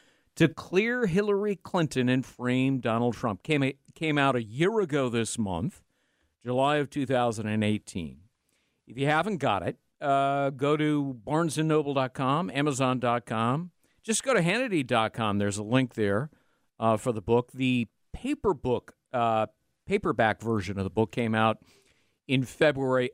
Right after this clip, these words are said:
updated, so with new information. So what have I been doing for the last, uh, four or five months? Writing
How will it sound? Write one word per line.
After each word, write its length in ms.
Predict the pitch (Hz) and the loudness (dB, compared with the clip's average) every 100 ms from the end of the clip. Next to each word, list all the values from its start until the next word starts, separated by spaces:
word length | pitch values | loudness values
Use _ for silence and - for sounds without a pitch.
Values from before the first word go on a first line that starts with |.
| - | 0
updated, 760 | 165 - - 131 110 85 - | -2 -2 0 2 0 -4 -12
so 340 | - - 117 113 | -12 -2 0 0
with 320 | 107 113 95 | 0 -4 -4
new 480 | 123 143 139 131 151 | -2 0 2 0 -4
information. 1040 | 135 131 113 135 120 120 123 127 - 90 69 _ _ _ _ _ _ | -2 -2 -2 -4 -2 0 0 -2 -4 -8 -10 _ _ _ _ _ _
So 220 | _ - 151 | _ -2 0
what 200 | 143 185 | 2 -2
have 120 | 160 | 0
I 140 | 151 | 0
been 240 | 147 143 139 | 0 -2 -2
doing 380 | 147 151 147 | 0 2 0
for 140 | 127 135 | -2 -4
the 60 | |
last, 640 | 120 123 123 123 123 - - | -2 0 2 0 -2 -8 -6
uh, 240 | 123 120 | 0 0
four 220 | 117 - 131 | 0 0 0
or 60 | |
five 280 | 117 123 117 | 2 2 2
months? 300 | 127 131 131 | 0 -2 -2
Writing 680 | 123 127 139 135 139 131 | -2 0 0 0 0 -4